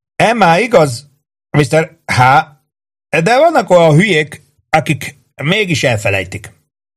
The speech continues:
Hodges-t túlságosan elsodorják a gondolatai, hogy tartsa a száját. Nem volt hülye. Ideges és mániás volt, de nem ostoba.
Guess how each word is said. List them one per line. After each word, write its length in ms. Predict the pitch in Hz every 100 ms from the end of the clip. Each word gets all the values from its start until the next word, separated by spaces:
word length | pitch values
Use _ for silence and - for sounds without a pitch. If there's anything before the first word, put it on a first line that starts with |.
| _ _ _ _ _
Hodges-t 420 | 143 131 110 - -
túlságosan 680 | 143 127 107 101 104 104 107
elsodorják 600 | 104 - 98 101 101 95
a 60 |
gondolatai, 600 | 101 110 107 107 107 107 - _ _
hogy 180 | - 101 101
tartsa 360 | 113 104 95 95
a 40 |
száját. 500 | - 98 98 92 - _ _ _ _ _ _ _ _
Nem 220 | 110 160
volt 160 | 156 113
hülye. 340 | 101 90 - _ _ _ _ _ _
Ideges 460 | - 147 147 147 139
és 160 | 113
mániás 460 | 107 131 143 147 -
volt, 360 | 135 147 - -
de 140 | 127
nem 140 | 147
ostoba. 520 | 151 - 117 101 -